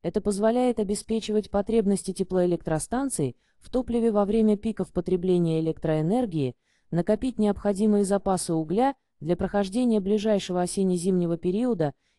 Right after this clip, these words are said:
и поддержать надежность работы украинской энергосистемы.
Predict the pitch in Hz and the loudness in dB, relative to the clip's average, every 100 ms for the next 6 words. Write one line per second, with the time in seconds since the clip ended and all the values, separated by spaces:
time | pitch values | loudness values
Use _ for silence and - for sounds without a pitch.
0 | - 185 220 214 220 247 240 214 208 233 | -8 -4 0 0 2 0 2 0 2 2
1 | 208 208 196 196 214 220 196 180 170 170 | 2 0 -2 0 0 0 -2 0 0 0
2 | 160 165 160 160 160 - 160 - 147 127 | -2 -2 -2 -2 -4 -6 -8 -4 -4 -2